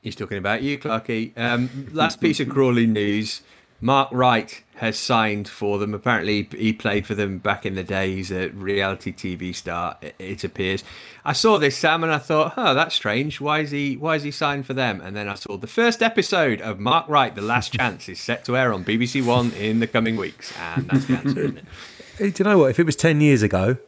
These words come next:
Speaker 2: I probably wouldn't have batted an eyelid, because I think he was a really good non-league player. Played at Crawley, I, I understand, and he's not half a decent player when he plays in the old charity gigs. So, um,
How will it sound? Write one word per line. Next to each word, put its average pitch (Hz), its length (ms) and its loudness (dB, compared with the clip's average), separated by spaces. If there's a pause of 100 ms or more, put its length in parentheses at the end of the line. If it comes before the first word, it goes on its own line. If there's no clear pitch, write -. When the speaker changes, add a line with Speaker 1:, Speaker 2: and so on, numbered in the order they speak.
(240)
Speaker 2:
I 127 60 -4
probably 110 360 -2
wouldn't 117 260 0
have 113 100 -4
batted - 200 0
an 127 100 0
eyelid, 180 360 2
because 110 320 2
I 113 60 2
think 156 180 -2
he 131 100 0
was 117 120 2
a 120 60 4
really 135 280 4
good 117 200 2
non-league 120 460 4
player. 127 320 2 (320)
Played 123 260 4
at 104 160 0 (160)
Crawley, 104 420 2
I, 101 140 2 (180)
I 98 140 -2
understand, 101 540 -2
and 113 180 0 (840)
he's 123 140 -12
not 180 120 -4
half - 520 -2 (320)
a - 60 -10
decent 135 340 -2
player 156 240 4
when 110 80 0
he 107 80 -2
plays 117 300 0
in 117 40 -2
the 120 60 0
old 117 160 2
charity 139 340 2
gigs. 101 320 -4
So, 120 300 4
um, 123 380 2